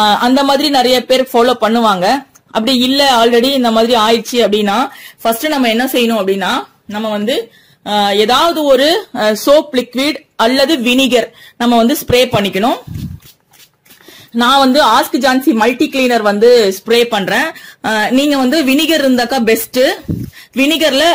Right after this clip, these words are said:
லைட்டா நீங்க வந்து ஏதாவது, அ, சோப், அந்த மாதிரி கொஞ்சம் சாஃப்ட்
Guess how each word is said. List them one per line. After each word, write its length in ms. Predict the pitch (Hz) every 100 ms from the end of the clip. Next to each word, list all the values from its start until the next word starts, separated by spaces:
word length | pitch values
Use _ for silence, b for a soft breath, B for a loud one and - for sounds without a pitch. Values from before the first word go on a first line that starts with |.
| -
லைட்டா 760 | 226 226 254 294 - _ 339 311
நீங்க 200 | 262 233
வந்து 220 | 233 277
ஏதாவது, 460 | 233 233 254 294 B B -
அ, 260 | 226 220 214
சோப், 300 | 262 262 254
அந்த 160 | 247 226
மாதிரி 260 | 220 233 240
கொஞ்சம் 420 | 233 233 254 233
சாஃப்ட் 340 | 214 233 240